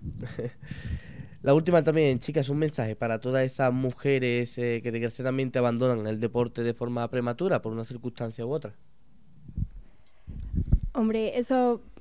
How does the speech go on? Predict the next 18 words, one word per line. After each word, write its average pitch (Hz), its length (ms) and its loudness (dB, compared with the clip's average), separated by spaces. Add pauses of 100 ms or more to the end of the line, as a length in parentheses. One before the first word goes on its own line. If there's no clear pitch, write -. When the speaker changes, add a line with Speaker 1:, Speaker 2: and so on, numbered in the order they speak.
(160)
Speaker 2:
eh, 240 260 4
el 226 80 4
abandonarlo, 220 920 4 (100)
eh, 233 600 -2
en 240 160 -2
estas 233 320 0
edades, 233 400 0
lo, 226 440 -2
yo 220 320 6
lo 247 80 8
he 240 80 6
vivido 220 480 0
en 247 120 0
amigas, 226 680 2
en 214 200 0
compañeras. 208 800 -2 (260)
Al 233 120 0
final 240 540 -2